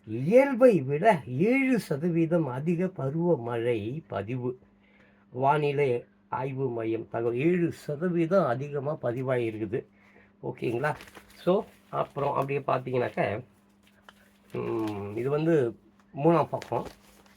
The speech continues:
ஓகே, அப்படியே நாலாவது பக்கத்துல என்ன, அப்படி பார்ப்போம். ம், ஆமா, லைட்டா அப்படியே பார்த்துடுவோம். தலைப்புச் செய்திகள் தான், நான்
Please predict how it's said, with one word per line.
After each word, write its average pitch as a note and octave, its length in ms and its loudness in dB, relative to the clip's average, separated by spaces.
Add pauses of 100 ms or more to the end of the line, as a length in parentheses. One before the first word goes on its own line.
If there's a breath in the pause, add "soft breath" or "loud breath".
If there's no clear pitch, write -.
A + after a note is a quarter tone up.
(260)
ஓகே, A2 320 -6
அப்படியே D#3+ 360 2
நாலாவது E3 520 6
பக்கத்துல C#3+ 580 -2 (340)
என்ன, C#3+ 260 -2 (220)
அப்படி C3+ 280 0 (200)
பார்ப்போம். B2 440 -2
ம், E3 320 2 (720)
ஆமா, A#2 320 -6 (1000)
லைட்டா F#3 280 0
அப்படியே E3+ 340 2
பார்த்துடுவோம். C#3 520 -2
தலைப்புச் G3+ 340 2
செய்திகள் A#2 480 -6
தான், G#2+ 160 -4
நான் B2 360 0